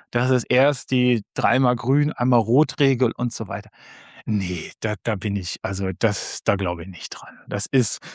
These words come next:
einfach nur Korrelation aus, und es ist ja dann genau das passiert, ja, dann klappt das eine Modell nicht, ja, dann finden wir ein anderes. Und da bin ich Ökonometriker und Statistiker zu Genüge zu sagen, okay,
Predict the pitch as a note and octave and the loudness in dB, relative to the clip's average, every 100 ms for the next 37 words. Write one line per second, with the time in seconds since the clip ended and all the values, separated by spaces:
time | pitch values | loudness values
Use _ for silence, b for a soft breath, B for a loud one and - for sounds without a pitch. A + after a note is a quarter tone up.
0 | B B - C3 D#3 D3+ C#3+ D3 C3+ C3+ | B B -2 0 2 2 4 4 4 2
1 | C#3+ B2+ A#2+ - D3 E3+ E3+ - C3+ C3+ | 2 2 0 2 4 6 4 4 4 4
2 | - - - - b b b b - C#3+ | 0 -6 -10 -14 b b b b 0 2
3 | A#2+ _ _ _ F3 E3 F#3+ G3 F3+ E3+ | 0 _ _ _ 4 6 6 4 4 4
4 | E3 D#3 A3 G#3+ - E3 - F3 G#3 G3 | 4 4 4 4 2 -2 4 4 6 2
5 | b b b b b _ - D#3 C#3 C3+ | b b b b b _ 0 2 2 0
6 | D#3 D3+ - D#3+ F3 E3 E3+ D#3+ D3 B2+ | 0 2 2 4 4 6 4 4 2 0
7 | B2+ D#3 D#3 C3+ B2+ C3 A#2 - A2+ - | 0 -2 -2 -2 -2 -2 -2 -6 -14 -14
8 | - - B2+ B2 A2+ D3 C#3 - - C#3+ | -12 -4 0 0 2 2 0 -4 -2 2
9 | C3 C#3 D#3+ - D3+ D3+ - B2+ - C3 | 4 4 2 2 0 0 0 -2 -2 -6
10 | - F3+ - D#3+ D#3 C3+ - b - D3 | -2 -4 -2 -2 0 0 -4 b -8 -2
11 | D3 C#3+ E3+ G#3+ G3+ F3+ E3+ D3+ D#3 D#3 | 2 6 8 8 6 4 4 6 6 4
12 | D#3 C#3+ C3 D3+ E3+ | 2 -2 4 6 6